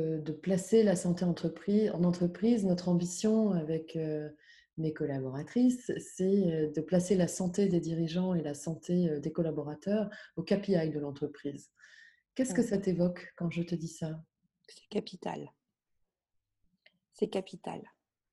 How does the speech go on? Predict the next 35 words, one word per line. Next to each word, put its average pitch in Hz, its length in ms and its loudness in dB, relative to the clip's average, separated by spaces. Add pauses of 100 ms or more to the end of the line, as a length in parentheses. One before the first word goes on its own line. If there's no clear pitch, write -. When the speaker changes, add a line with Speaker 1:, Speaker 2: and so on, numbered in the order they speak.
(720)
Speaker 2:
C'est - 260 -4
capital 196 840 0
parce - 320 -6
que 190 540 2
chaque 220 340 -4
personne 220 500 0
a 190 80 -2
une 180 140 -2
façon 185 380 -6
de 190 60 -2
gérer 180 260 -4
son 185 200 -8
stress, 202 560 -6 (140)
a 190 80 0
ses 180 160 -2
propres 214 440 -4
limites 185 680 -6
et 180 180 -2
que, 175 560 -4 (520)
et 175 160 -2
que - 160 -6
de 180 240 0
mettre, 214 520 -4
heu, 175 480 0
en 185 200 0
œuvre 208 420 0
tout 240 320 -6
un 214 100 -2
système 196 580 -4
qui 175 160 -12
permette, 185 600 -6
heu, 165 340 -4 (580)
heu, 165 560 -2
de 170 140 0
collaborer 196 960 0